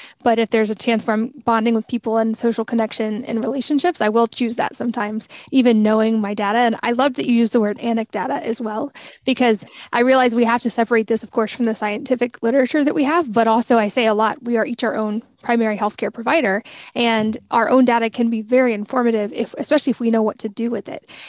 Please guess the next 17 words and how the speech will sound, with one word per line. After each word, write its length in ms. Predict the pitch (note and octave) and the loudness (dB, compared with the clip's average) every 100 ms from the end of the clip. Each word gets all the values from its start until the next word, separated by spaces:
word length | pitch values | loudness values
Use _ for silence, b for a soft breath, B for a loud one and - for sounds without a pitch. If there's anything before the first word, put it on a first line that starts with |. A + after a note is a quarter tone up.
| B | B
And 240 | A#3 A3+ A3 | 0 2 0
it 100 | B3 | 0
sounds 320 | C4+ D#4+ B3+ | 0 0 0
like 220 | A3 - | 0 0
there's 260 | A3 G#3 - | 0 0 -4
a 80 | - | -4
lot 260 | A#3+ B3 A#3+ | 0 2 0
of 120 | - | -2
crossover 440 | A#3 G#3+ A#3+ A3 | -2 -2 -2 -4
here, 220 | A3 A3 G#3 | -4 -4 -4
obviously, 480 | G#3+ A3+ A#3 B3 | -4 -4 -6 -6
with 300 | B3+ B3 - | -6 -8 -10
stress 420 | - - A3 A3 - | -8 -2 0 -2 -6
and 180 | B3 | -8
H 140 | A#3 A3+ | -6 -6
R 160 | G3+ | -6
V, 320 | G3+ B3 A#3+ | -4 -4 -4